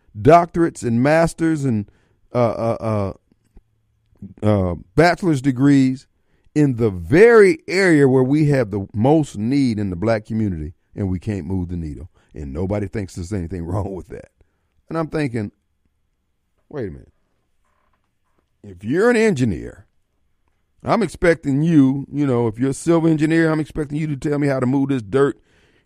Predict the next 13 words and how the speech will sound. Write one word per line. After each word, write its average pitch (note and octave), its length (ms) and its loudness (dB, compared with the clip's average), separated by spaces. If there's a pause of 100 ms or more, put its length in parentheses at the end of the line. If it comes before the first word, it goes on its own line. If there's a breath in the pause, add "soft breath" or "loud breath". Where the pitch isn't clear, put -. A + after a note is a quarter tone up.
get B2 200 -4
this C#3 160 -4
water C#3 400 6
moved. B2+ 360 0 (600)
I'm, D#3 140 -2 (160)
I'm B3 160 2
expecting D#3+ 440 -2
to C#3 60 2
hear D3+ 120 6
that C3 220 -2
from D#2+ 160 -6
you, E2 140 -8
okay? C#3 340 -2